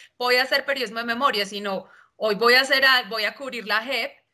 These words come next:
pero lo voy a hacer también como un ejercicio, eh, que va a ser tan bien hecho que en unos años alguien va a volver a mirar esto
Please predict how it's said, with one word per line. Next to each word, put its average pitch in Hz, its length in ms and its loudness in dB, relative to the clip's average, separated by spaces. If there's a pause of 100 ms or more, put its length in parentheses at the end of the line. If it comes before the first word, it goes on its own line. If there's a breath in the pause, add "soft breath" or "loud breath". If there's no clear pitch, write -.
(320)
pero 247 420 2
lo 233 140 -2
voy 214 200 -4
a 196 80 2
hacer 240 300 0
también 240 300 -4
como 247 180 -10
un 214 100 -8
ejercicio, 226 920 -2
eh, 185 560 2
que 226 120 4
va 214 60 8
a 202 60 4
ser 233 200 2
tan 285 200 4
bien 294 180 2
hecho 294 340 -2
que 262 100 -10
en 226 100 -8
unos 202 260 -4
años 233 360 0
alguien 226 340 -2
va 226 80 2
a 220 40 0
volver 226 300 -2
a 226 60 4
mirar 190 320 -2
esto 196 520 -6